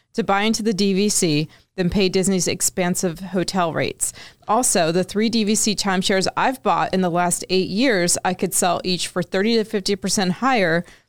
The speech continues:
than what I purchased them for. Doesn't that tell you something is different about the Disney product? I can go over it personally with you over a Dole Whip in the Magic Kingdom.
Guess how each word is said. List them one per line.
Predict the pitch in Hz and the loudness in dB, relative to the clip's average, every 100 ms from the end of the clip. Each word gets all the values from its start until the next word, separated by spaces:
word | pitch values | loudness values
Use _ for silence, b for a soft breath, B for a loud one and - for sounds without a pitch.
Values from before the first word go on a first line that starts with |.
| _ | _
than | 196 | -2
what | 185 | 2
I | 180 | 0
purchased | 180 214 196 185 - | 0 -2 -2 -2 -2
them | 156 | -4
for. | 156 165 160 - | -6 -4 -4 -2
Doesn't | 160 190 247 | 0 0 2
that | 233 214 | 0 0
tell | - 254 | 0 2
you | 262 | 2
something | - 190 175 175 | 0 -2 -2 -2
is | 175 | -2
different | - 180 - 170 - | -2 -2 -2 -4 -4
about | 156 160 165 | -2 -2 -2
the | 175 | -4
Disney | - 160 170 170 | -2 -2 0 -2
product? | - 175 147 - - - B B | -2 -2 0 -2 -6 -14 B B
I | - 220 | -4 -2
can | 302 | 0
go | 294 277 | 2 2
over | 240 233 | 2 0
it | 226 | -4
personally | - 277 - 226 | -4 -2 0 0
with | 196 180 | 0 2
you | 185 | 2
over | - 180 170 185 | 2 0 0 0
a | |
Dole | 180 - 202 240 | 0 0 2 2
Whip | 202 165 - | 2 0 -2
in | - | -2
the | 180 | 0
Magic | 170 170 165 190 190 | 2 2 0 -2 -4
Kingdom. | - 175 143 135 | -2 -2 0 0